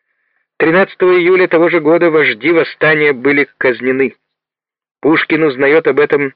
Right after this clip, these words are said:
двенадцать дней спустя. А еще через месяц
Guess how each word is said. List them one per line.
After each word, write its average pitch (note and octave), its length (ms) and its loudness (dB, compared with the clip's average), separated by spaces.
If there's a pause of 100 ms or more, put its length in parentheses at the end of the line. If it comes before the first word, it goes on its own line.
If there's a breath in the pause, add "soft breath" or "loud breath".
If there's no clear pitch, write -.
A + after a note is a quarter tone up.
(460)
двенадцать C#3 680 -4
дней C3 180 -2
спустя. - 540 -4 (1040)
А D3 100 0
еще D3+ 400 -2
через G#3+ 320 -4
месяц F3 380 -2